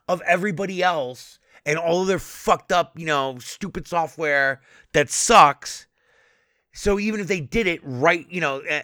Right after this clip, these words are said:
for the winter sale, it would still mean nothing. It'd be pissing into the wind. If they had done this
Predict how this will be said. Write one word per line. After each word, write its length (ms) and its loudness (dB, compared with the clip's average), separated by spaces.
for 280 2
the 60 -2
winter 200 -4
sale, 300 -2
it 100 -12
would 200 -10
still 420 -12
mean 460 -12
nothing. 540 -4
It'd 100 -12
be 200 -16
pissing 380 -8
into 160 -14
the 120 -10
wind. 640 -6
If 80 -18
they 120 -6
had 160 -10
done 200 -4
this 280 -14